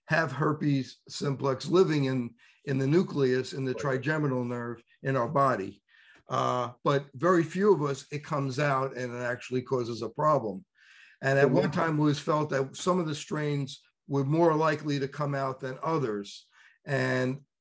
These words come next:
Speaker 1: I, I'm not sure if it's still felt that way or not. That's kind of what I meant.
Speaker 2: Yeah, I mean, I'm not sure either, to be honest with you, if one of the strains is more prone to coming out. But like you're, like you said, you're absolutely right.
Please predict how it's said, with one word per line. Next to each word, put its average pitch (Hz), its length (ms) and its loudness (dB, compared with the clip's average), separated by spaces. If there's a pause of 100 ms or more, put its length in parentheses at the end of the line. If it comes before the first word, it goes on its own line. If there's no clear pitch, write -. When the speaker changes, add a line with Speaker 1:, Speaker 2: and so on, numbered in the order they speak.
(220)
Speaker 1:
I, 151 200 2
I'm 170 180 4
not 165 160 2
sure 165 200 4
if 139 100 0
it's 139 120 -2
still 151 200 -2
felt 147 340 -4
that 117 160 -2
way 113 320 -4 (120)
or 123 200 0
not. 123 260 0
That's 165 220 -2
kind 139 240 -2
of 123 60 -2
what 123 120 0
I 117 80 0
meant. 117 380 -4 (460)
Speaker 2:
Yeah, 113 420 2
I 156 40 -10
mean, 156 160 -6
I'm 180 80 2
not 220 200 2
sure 151 360 2
either, 113 480 -2
to - 80 -12
be 123 120 0
honest 113 300 -2
with 101 80 -12
you, 92 160 -10 (1000)
if 143 120 -2
one 135 180 4
of 143 60 4
the 135 80 2
strains 131 380 0
is 117 140 -12
more 123 320 0 (340)
prone 139 320 2
to 117 80 -2
coming 117 380 -4
out. 104 280 -6
But 123 140 -4
like 127 220 -6
you're, 147 160 -8
like 123 200 -4
you 139 80 -4
said, 147 220 0
you're 120 140 -2
absolutely 127 380 -6
right. 151 260 -2